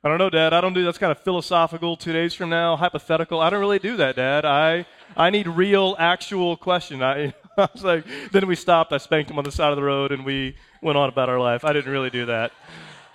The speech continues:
I didn't do, I pulled into a parking lot. That's where I spanked him at. <laughs> And so, th-, these are not complex ethical questions, uh, for my son for obedience, right?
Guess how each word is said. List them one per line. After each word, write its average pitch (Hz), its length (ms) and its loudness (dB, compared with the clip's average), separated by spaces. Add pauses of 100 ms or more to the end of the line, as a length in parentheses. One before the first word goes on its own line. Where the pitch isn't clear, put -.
(220)
I 139 100 -2
didn't 135 120 -4
do, 131 80 -2
I 139 100 -2
pulled 185 180 -2
into 165 140 0
a 139 60 -2
parking 139 340 0
lot. 110 260 -2
That's 139 200 -2
where 123 80 -2
I 120 60 -2
spanked 127 300 -4
him 123 100 -6
at. 117 200 -2 (140)
<laughs> - 60 -12 (2750)
And 170 100 0
so, 190 200 0 (100)
th-, 202 160 4
these 233 180 0
are 226 60 0
not 190 280 4
complex 185 680 2
ethical 165 600 0
questions, 151 640 -2
uh, 151 360 2
for - 140 -12
my 139 140 0
son 135 340 -2
for 147 140 -4
obedience, 127 440 -4
right? 131 220 0